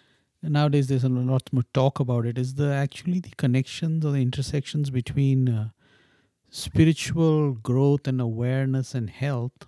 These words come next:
and emotional health. And this is kind of, for me, this was n-, in some ways new, uh, because culturally, I don't think I was as sensitive as I need to be in that area.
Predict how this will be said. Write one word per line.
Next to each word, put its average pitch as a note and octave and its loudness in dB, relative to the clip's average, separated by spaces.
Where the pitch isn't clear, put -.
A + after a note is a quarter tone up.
and C3+ 0
emotional C3 -2
health. A2 -8
And C3+ -4
this C#3+ -2
is E3 -2
kind C#3+ -4
of, C3+ -4
for - 2
me, E3+ 6
this D3 0
was B2+ -4
n-, B2 -2
in B2+ -6
some C#3 -6
ways C3+ 0
new, C3 2
uh, C#3 2
because C3 0
culturally, C3+ -2
I B2 -2
don't C3 0
think C3 -2
I A#2+ 0
was A2 -4
as C3 -4
sensitive B2+ -2
as A#2 -2
I A2+ -4
need A#2 -2
to A#2+ -4
be A2 -4
in G#2 -8
that B2 -10
area. A#2+ -6